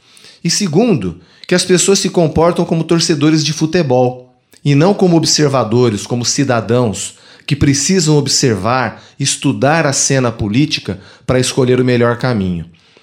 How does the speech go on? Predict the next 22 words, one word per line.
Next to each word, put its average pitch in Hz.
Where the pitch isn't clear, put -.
Transformam 202
numa 135
guerra 123
porque 143
envolvem 165
dinheiro 139
de 107
roubo, 95
envolve 131
dinheiro 127
de 113
roubo 123
na 117
Petrobras, 113
do 147
Mensalão, 127
tudo 254
pra 196
financiar 175
políticos 143
parceiros 147
pra 170